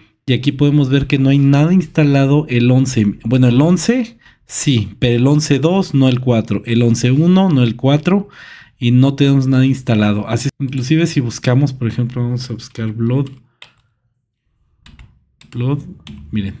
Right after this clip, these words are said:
no nos sale para nada. Entonces, ¿cómo le hacemos para desinstalarlo? Te tra-, te traigo este pequeño tutorial. Lo que vamos a hacer es muy sencillo. Nos vamos a ir a la carpeta que nos sale aquí abajo o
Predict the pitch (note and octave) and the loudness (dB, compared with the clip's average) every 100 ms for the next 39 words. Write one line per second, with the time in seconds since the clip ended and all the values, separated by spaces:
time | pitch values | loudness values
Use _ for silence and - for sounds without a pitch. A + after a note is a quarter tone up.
0 | - A2 A#2+ C3 B2+ B2 A#2+ B2 A2 G2 | -4 0 2 2 2 0 -2 -2 -2 -2
1 | F#2+ F#2 - - _ - - - - - | -2 -4 -8 -20 _ -20 -20 -20 -20 -8
2 | C3+ C3 G3 - G#3+ A3+ G3+ E3+ G#3 G#3+ | -2 0 0 0 2 4 4 2 0 0
3 | - D3+ C#3+ C3 C3+ C#3+ C#3+ F3 G#3+ A3+ | 0 2 2 0 -2 0 0 2 0 -2
4 | D#3+ D#3 D#3+ E3+ E3+ - B2+ D3+ D#3+ D#3+ | -4 -2 0 0 -4 -4 0 0 0 -2
5 | - B2 C#3 D3 C#3+ A#2 B2+ D3+ G3+ G3+ | -4 -2 0 0 0 -4 0 0 0 0
6 | D#3 D3+ F3+ D#3+ D3+ E3 E3 D#3 D#3 D#3 | 0 0 2 0 0 0 2 2 2 2
7 | C#3+ - B2+ A#2+ - - - - - C#3 | -2 -2 -2 -2 -4 -8 -18 -20 -4 0
8 | C3+ F3 E3+ F#3+ F#3 D#3+ C3 B2+ A#2+ C#3 | 2 2 0 0 2 2 0 -2 -2 -2
9 | C3+ D#3+ D#3 C3 A#2 A#2+ C3 C#3 C3 D3 | 0 -2 0 0 0 0 0 0 0 0
10 | C3 B2 C#3 D3 - C3+ D#3 - | 0 0 0 -2 -2 0 0 -2